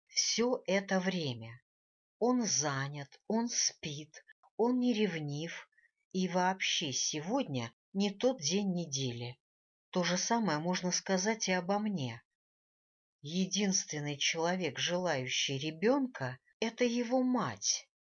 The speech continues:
По-моему, я кричу, сама не замечаю, как пинаю только что приготовленные кроссовки. Пойми, вот так пылко я разговариваю только с тобой. С ним как со стеной.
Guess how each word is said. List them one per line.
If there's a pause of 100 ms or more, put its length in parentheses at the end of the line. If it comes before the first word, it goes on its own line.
(380)
По-моему,
я
кричу, (280)
сама
не
замечаю, (160)
как
пинаю
только
что
приготовленные
кроссовки. (600)
Пойми, (260)
вот
так
пылко (160)
я
разговариваю
только
с
тобой. (400)
С
ним
как
со
стеной.